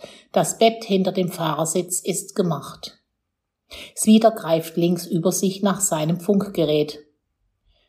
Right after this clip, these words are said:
„Wir können los“, gibt er seinem Begleitfahrer Winnie Bange Bescheid. Links auf der zweispurigen Autobahn rauschen andere L K Ws und Autos vorbei,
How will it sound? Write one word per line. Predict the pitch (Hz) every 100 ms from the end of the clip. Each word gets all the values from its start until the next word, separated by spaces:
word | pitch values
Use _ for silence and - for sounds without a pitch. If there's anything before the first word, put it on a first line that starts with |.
| _ _ _ _
„Wir | 151
können | 165 160 156
los“, | 170 196 190 - - _ _ _
gibt | 196 208 -
er | 214 196
seinem | - 185 180 190
Begleitfahrer | 175 160 151 156 - 180 180 180 170
Winnie | 156 147
Bange | 143 143 147
Bescheid. | 160 175 - 143 135 131 - _ _ _ _ _ _ _ _ _ _ _ _ - _ _ _ _ _ _ _ _ _ - - - _ -
Links | 220 226 226
auf | 180 170
der | 180
zweispurigen | - 165 160 165 - 196 196 196
Autobahn | 190 143 143 151 147 143
rauschen | 143 127 143 156 135
andere | 151 185 156 107
L | 123
K | 131 139
Ws | 139 139 151
und | 147
Autos | 143 175 143 123
vorbei, | - - 143 151 165 -